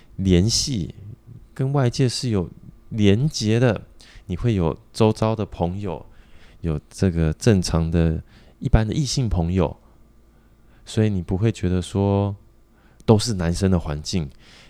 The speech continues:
然后突然有一个女生出现，就觉得，“哇，好香哦，哦。”这样。那，那个意思就是说，其实某种程度我觉得有时候也只是找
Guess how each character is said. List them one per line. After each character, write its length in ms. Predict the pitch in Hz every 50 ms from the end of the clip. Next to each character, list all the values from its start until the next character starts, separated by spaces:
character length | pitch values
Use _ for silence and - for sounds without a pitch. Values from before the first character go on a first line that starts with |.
| - -
然 120 | 87 87
后 60 | 95
突 180 | 98 - - 113
然 200 | 101 92 90 90 - - _ _ -
有 120 | 98 90
一 80 | 85 85
个 200 | - - 90 85
女 180 | 87 87 76
生 180 | 73 - 101 95
出 220 | 92 - - 98
现， 160 | 92 - 104 87
就 80 | 92
觉 80 | 98 113
得 60 | -
，“哇， 60 | - 76
好 180 | - 117 117
香 340 | 117 - - - 165 156 151 156 151
哦， 80 | 143 123
哦。” 680 | - 151 147 139 135 131 120 113 110 107 107 107 110 113 - - - - - - - - - - - - - - - - - - - - - _ _ - -
这 120 | - 98 90
样。 120 | 76 65 - - - - - - - - - -
那， 120 | - -
那 120 | - 190 214
个 100 | 196 175
意 120 | 180 175
思 140 | 151 - 127
就 100 | 127 127
是 80 | 120 -
说， 220 | 127 123 123 120
其 180 | - - - 127
实 80 | 131 113
某 140 | 110 127 160
种 100 | 151 123
程 180 | - - 98 101
度 80 | 113
我 100 | 120 98
觉 140 | 87 - 98
得 60 | 98
有 100 | 98 95
时 120 | 85 - 117
候 40 | 117
也 60 | 104
只 160 | - - 95
是 80 | 101 101
找 180 | - - -